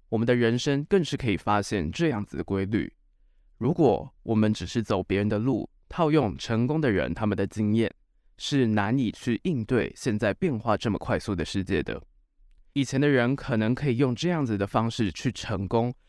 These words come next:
不代表我们现在，又更甚至是未来，都可以透过这样子的规则去过着我们想要的人生。又或者啊，每个人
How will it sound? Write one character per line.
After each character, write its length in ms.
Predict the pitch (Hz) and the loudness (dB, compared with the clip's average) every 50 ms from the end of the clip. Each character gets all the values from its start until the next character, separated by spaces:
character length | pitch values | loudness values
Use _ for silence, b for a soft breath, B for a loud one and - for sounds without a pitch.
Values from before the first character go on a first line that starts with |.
| b b b | b b b
不 100 | - 131 | -4 -2
代 220 | 123 - 185 175 139 | 0 0 0 0 2
表 160 | 123 123 104 | 2 2 2
我 140 | 98 - 101 | 0 0 -2
们 160 | 98 95 95 | -4 -4 -4
现 360 | - - - - 220 180 127 98 | -6 -8 -4 -2 -2 -2 -2 -2
在， 260 | - - 117 85 - - _ _ _ - | -4 -4 -4 -4 -6 -8 _ _ _ 0
又 160 | 175 170 143 | 2 2 2
更 320 | - - 220 214 180 147 | 2 4 4 4 4 2
甚 240 | 127 - 156 127 120 | 0 0 0 0 0
至 160 | - 120 117 | 0 0 -2
是 240 | 101 - - 139 123 | -2 -2 0 0 0
未 340 | 120 131 156 196 190 135 101 | 2 2 0 0 0 -2 -2
来， 260 | 73 65 53 58 - - _ _ _ _ - | -4 -4 -4 -6 -8 -12 _ _ _ _ 2
都 200 | 165 156 156 156 | 2 4 4 2
可 160 | - - 123 | 0 0 0
以 140 | 107 104 - | 2 2 2
透 180 | - 151 131 | 0 0 -2
过 160 | 107 - 117 | 0 0 0
这 220 | 101 - - - 151 | 0 0 0 2 2
样 220 | 139 120 110 107 | 2 2 0 -2
子 180 | 104 - 92 85 | -4 -4 -4 -2
的 140 | 92 90 82 | -2 -2 -2
规 240 | - - 117 110 110 | 0 0 0 2 0
则 320 | 104 - 82 71 60 - | 0 -2 -4 -4 -4 -4
去 240 | - - - 127 113 - _ | -8 -6 -4 -4 -4 -4 _
过 180 | - 202 165 - | 2 2 2 2
着 200 | - - - 76 | 0 -2 -2 -2
我 180 | - - - - | -2 -4 -4 -2
们 180 | 92 85 78 82 | -2 -2 -2 -4
想 160 | - - 71 | -4 -4 -2
要 100 | 73 87 | -2 -2
的 120 | 85 76 | -2 -2
人 200 | 71 - 50 - | -2 -4 -6 -8
生。 300 | - - 98 87 82 - - - _ _ _ _ _ _ _ _ _ _ _ _ _ | -4 -2 -2 -2 -2 -4 -8 -10 _ _ _ _ _ _ _ _ _ _ _ _ _
又 140 | - 160 180 | -2 0 0
或 300 | 151 160 165 208 208 180 | 0 0 0 2 2 2
者 300 | 117 - 117 110 95 87 | 2 2 2 2 2 2
啊， 200 | 80 65 - - - _ _ _ _ _ _ | 2 0 -4 -10 -14 _ _ _ _ _ _
每 260 | - 117 113 113 107 | -2 0 2 2 2
个 120 | 92 117 113 | 2 4 4
人 300 | 113 110 110 110 123 | 4 4 4 2 0